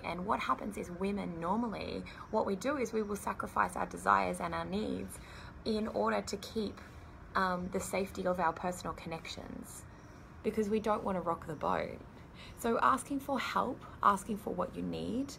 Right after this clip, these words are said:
notice the thoughts that arise, how can you lean in, and how can you be completely as transparent as you possibly can. And during this process,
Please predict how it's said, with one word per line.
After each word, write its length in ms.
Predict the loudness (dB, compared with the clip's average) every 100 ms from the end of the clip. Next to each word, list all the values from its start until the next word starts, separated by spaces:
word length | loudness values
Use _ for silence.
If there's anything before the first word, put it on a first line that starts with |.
| -14 -8
notice 320 | 0 0 0 -2
the 100 | -2
thoughts 280 | -2 -2
that 100 | -4
arise, 500 | -4 -2 0 0 0
how 180 | 0 -2
can 200 | -2 -6
you 180 | -8 -6
lean 260 | -4 -4 -6 -4
in, 280 | -2 0
and 200 | 0 -2
how 140 | -2 -2
can 180 | -4 -6
you 80 |
be 160 | -4 -4
completely 560 | -4 -8 -4 -4 -4 -6
as 140 | -8
transparent 580 | -8 -8 -8 -8 -6 -4
as 140 | -4 -6
you 80 |
possibly 380 | -6 -8 -6 -8
can. 360 | -8 -6 -4 -4 -6 -16 -16 -16 -14 -4
And 140 | -2 2
during 200 | 2 2
this 120 | -2
process, 400 | -4 -2 -4